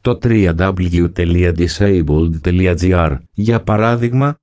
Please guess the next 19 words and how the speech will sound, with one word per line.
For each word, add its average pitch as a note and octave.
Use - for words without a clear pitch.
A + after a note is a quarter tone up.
από G#2
τις G2
αρχές G#2
της -
προηγούμενης F#2+
δεκαετίας E2+
εστιάζει G2+
σε B2
ζητήματα G2+
αυτόνομης F2
διαβίωσης D#2+
που F#2+
αφορούν F#2
τους E2
ανθρώπους F2
με D#2
παραπληγία F2
και F2
τετραπληγία. D#2